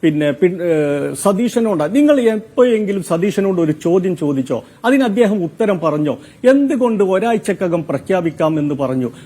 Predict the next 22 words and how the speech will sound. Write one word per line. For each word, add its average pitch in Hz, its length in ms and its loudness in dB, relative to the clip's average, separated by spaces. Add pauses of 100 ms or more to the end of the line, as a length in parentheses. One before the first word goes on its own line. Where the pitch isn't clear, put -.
(120)
ഒരാഴ്ച 247 420 2
കഴിഞ്ഞിട്ട് 214 420 0
പ്രഖ്യാപിക്കത്, 208 880 0
പ്രഖ്യാപ-, 208 880 -2
പ്രഖ്യാപനം 214 600 -2 (280)
കാണാത്തത് 208 500 0
കൊണ്ട് 196 220 2
വീണ്ടും 214 460 2
കണ്ടപ്പോ 185 600 0 (480)
ഇന്നല്ലെങ്കിൽ 220 680 2
നാളെ 196 280 0
പ്രഖ്യാപിക്കുമെന്ന് 196 920 -2
പറഞ്ഞിട്ടും 165 580 0 (160)
നിങ്ങൾ 254 240 4
എന്തേ 175 180 0
പ്രഖ്യാപിക്കാതെ 165 800 -2
മുന്നോട്ട് 156 440 0
പോയി? 135 280 0 (180)
അതല്ലേ 262 380 4
ഈ 214 200 0
പ്രതിസന്ധിക്ക് 175 640 -4
കാരണം? 156 320 -2